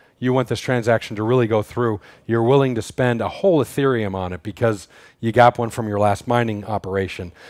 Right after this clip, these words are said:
But all of a sudden, Ethereum explodes to, you know, ten thousand dollars for one. Now you're paying ten thousand dollars for that one transaction. This is their way of basically controlling for that. And the way that it's done is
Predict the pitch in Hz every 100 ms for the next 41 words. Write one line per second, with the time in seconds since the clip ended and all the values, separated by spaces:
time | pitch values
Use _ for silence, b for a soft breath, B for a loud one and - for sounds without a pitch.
0 | B 117 123 143 - 151 120 - 196 180
1 | 143 120 - - 139 135 117 - - 110
2 | 110 113 95 B B - 135 131 131 120
3 | 110 107 113 117 113 101 - 139 - 117
4 | 110 131 110 101 B B - 113 127 120
5 | - 127 117 - 127 117 113 104 107 107
6 | 104 - 104 101 98 104 95 101 87 101
7 | 92 - 82 87 B B B B _ 143
8 | 160 160 123 135 123 117 113 110 104 95
9 | 143 135 - 120 - 113 98 b b _
10 | - 110 123 113 98 85 90 78 76 -
11 | _ _ _ b b b b b - 127
12 | 127 127 117 - - 135 156 180 170 -
13 | 147 143 123 135 123 113